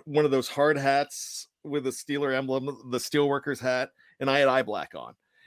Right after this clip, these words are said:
And when he said, "We'd like to thank the fans of Western Pennsylvania," and I stood up and I just did a clap,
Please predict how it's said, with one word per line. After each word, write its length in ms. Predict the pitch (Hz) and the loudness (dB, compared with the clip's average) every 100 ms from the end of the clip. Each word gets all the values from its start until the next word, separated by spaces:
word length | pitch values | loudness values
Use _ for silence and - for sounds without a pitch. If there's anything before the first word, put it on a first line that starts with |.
| - - | -12 -4
And 100 | 139 | 0
when 100 | 139 | 0
he 60 | 131 | 2
said, 220 | 147 123 | 2 2
"We'd 140 | 123 | 2
like 220 | 120 147 - | 2 2 2
to 100 | 160 | 0
thank 320 | - 156 - | 2 2 2
the 100 | 147 | -2
fans 440 | - 135 131 131 | 0 0 0 0
of 80 | 120 | 0
Western 340 | 117 120 139 | 0 -2 -4
Pennsylvania," 460 | 123 123 120 120 120 | -4 -4 -4 -4 -4
and 100 | 117 | -4
I 40 | 117 | -8
stood 280 | - 135 123 | -4 0 0
up 180 | 123 | 0
and 80 | 117 | -2
I 60 | 113 | -8
just 220 | 101 - | -12 -6
did 140 | 139 127 | -2 -2
a 60 | |
clap, 420 | - - 107 92 | -4 -2 2 2